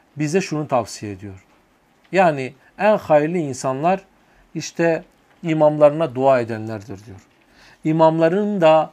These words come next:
kendi etbasına zulmetmeyen imamlardır diyor. Yani imam kendi etbasına zulmetmeyecek,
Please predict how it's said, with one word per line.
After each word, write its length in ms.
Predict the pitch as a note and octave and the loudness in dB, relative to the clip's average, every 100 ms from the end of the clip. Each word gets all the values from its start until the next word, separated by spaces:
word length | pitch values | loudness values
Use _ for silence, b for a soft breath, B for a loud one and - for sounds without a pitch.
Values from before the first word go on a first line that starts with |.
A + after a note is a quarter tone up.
| _ _ | _ _
kendi 720 | - D3 D3 C#3 E3+ F3 F3 - _ _ - | -6 -6 -6 -2 0 2 0 -6 _ _ -8
etbasına 960 | C#3 - C#3+ C#3 C3+ C#3+ C#3+ D#3+ D#3 C3 | -8 -4 2 2 0 -6 0 2 2 -2
zulmetmeyen 920 | A2+ D3 D3 C3+ D3 - C3 D3 D#3 - _ - | -4 -2 -2 -4 -8 -8 -6 -4 -6 -10 _ -10
imamlardır 720 | B2+ A#2 A2+ A#2+ G#2 G2+ G2+ | -6 -6 -2 -4 -4 -12 -14
diyor. 240 | G2 - b b b b b | -18 -20 b b b b b
Yani 380 | F3 G3+ F3+ - b b b b F#3 | 6 6 4 -6 b b b b -2
imam 460 | F#3+ G#3 A#3+ A#3 - _ _ _ _ _ _ _ | 2 6 6 6 -6 _ _ _ _ _ _ _
kendi 320 | - F#3 F#3+ | 4 4 6
etbasına 720 | A3+ F#3+ F3+ - F#3 F3+ G3 F#3 | 2 4 2 6 6 6 4 2
zulmetmeyecek, 960 | E3+ F#3 G3+ G3+ G3 G3 F3 G3 F#3+ | 4 4 4 4 4 4 6 4 2